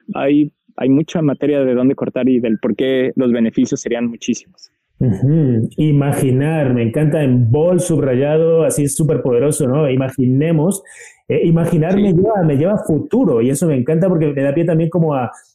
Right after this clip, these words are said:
Speaker 2: precisamente en, en ese statement, esa invitación a imaginar, eh, nos conecta directamente como algo que no está todavía, a algo que puede ser mejor, algo que nos puede llevar a otros lugares, de cierta forma nos lleva al futuro.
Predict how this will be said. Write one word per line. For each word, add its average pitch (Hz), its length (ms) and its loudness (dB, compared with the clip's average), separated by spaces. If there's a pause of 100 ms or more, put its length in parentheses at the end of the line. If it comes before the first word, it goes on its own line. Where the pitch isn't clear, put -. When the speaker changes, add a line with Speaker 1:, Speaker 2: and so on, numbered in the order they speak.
(140)
Speaker 2:
precisamente 165 500 0
en, 143 80 2
en 143 120 0
ese 147 160 0
statement, 165 600 0
esa 156 180 0
invitación 160 540 0
a 170 40 0
imaginar, 139 580 -2 (440)
eh, 139 260 0
nos 160 340 2
conecta 165 220 0
directamente 180 420 2
como 151 140 0
algo 180 160 0
que 156 80 0
no 151 120 2
está 175 320 -2
todavía, 143 560 0 (320)
a 131 160 -4
algo 175 180 0
que 160 120 0
puede 233 300 0
ser 160 140 0
mejor, 151 400 0
algo 165 140 2
que 160 80 0
nos 139 160 -2
puede 214 160 2
llevar 170 160 2
a - 40 2
otros 156 160 0
lugares, 143 520 0
de - 60 -20
cierta 165 200 -2
forma 180 160 -2
nos 139 120 -2
lleva 160 100 0
al 156 60 -4
futuro. 120 540 -2